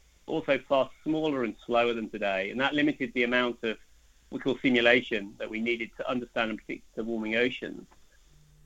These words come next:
About the nineteen nineties, it became more routine to couple together computer models of the ocean and the atmosphere that form the basis of a climate model. Meanwhile, computers were getting bigger and faster, allowing us to complete more and more ambitious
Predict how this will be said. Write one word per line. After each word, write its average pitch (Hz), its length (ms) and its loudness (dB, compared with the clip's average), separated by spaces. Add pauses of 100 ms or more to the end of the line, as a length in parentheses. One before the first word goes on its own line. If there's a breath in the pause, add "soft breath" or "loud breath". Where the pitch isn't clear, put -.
(380)
About 160 220 10
the 151 100 2
nineteen 147 480 -2
nineties, 143 580 -4 (360)
it 127 180 -8 (140)
became 135 400 4
more 127 200 2
routine 127 640 0
to 113 160 -6 (140)
couple 147 440 -2
together 113 560 2 (480)
computer 139 340 2
models 127 280 4
of 120 80 -4
the 123 180 -4
ocean 139 400 0
and 117 120 -4
the 117 80 2
atmosphere 123 420 -2
that 110 160 -6
form 127 140 0
the 120 80 0
basis 123 360 0
of 110 80 -8
a 113 60 -6
climate 117 460 -2
model. 104 360 -6 (920)
Meanwhile, 143 460 6
computers 131 480 -8
were 120 60 -12
getting 123 260 0
bigger 127 300 -2
and 113 160 -6
faster, 143 440 -2
allowing 127 300 -2
us 120 140 -4
to - 60 -18
complete 123 520 0 (140)
more 139 180 2
and 135 100 4
more 127 140 4
ambitious 120 440 -2